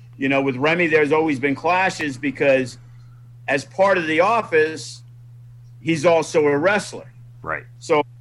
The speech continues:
Speaker 1: at times he sees their side, but doesn't really see the reasoning why this guy who's really good as a youngster, but never seems to be around,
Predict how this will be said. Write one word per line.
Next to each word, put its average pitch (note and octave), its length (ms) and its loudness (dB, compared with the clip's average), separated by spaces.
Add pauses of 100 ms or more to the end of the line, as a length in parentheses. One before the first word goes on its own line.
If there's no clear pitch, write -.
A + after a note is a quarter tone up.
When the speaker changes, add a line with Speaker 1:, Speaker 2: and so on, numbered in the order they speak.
(120)
Speaker 1:
at C3+ 140 -4
times F#3+ 600 -2
he D#3+ 140 -6
sees D3 360 -6
their F#3+ 220 2
side, C#3+ 600 0 (500)
but C#3+ 160 -2
doesn't D#3+ 340 2
really D3+ 360 0
see D3 840 -4 (540)
the D3+ 120 0
reasoning D3+ 680 0
why C3+ 720 0 (920)
this C#3+ 220 -4
guy E3 320 2
who's C#3+ 240 0
really D#3 280 -2
good E3+ 580 4 (400)
as C#3 180 -2
a D3 60 0
youngster, C#3+ 760 0 (220)
but E3 140 0
never F#3 260 2
seems F#3 360 -4
to D#3+ 80 -12
be D#3 180 -2
around, E3+ 680 0